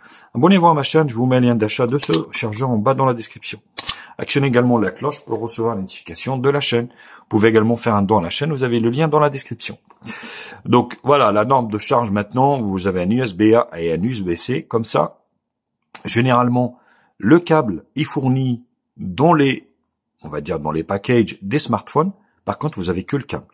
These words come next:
Maintenant, on arrive à trouver des câbles U S B C, U S B C.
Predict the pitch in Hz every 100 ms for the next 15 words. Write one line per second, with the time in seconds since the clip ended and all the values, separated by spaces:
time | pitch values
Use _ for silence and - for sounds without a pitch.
0 | _ _ - 87 - 127 120 98 92 92
1 | 104 87 - 101 101 90 - 101 82 87
2 | 87 78 80 - 123 104 82 73 71 -
3 | 160 240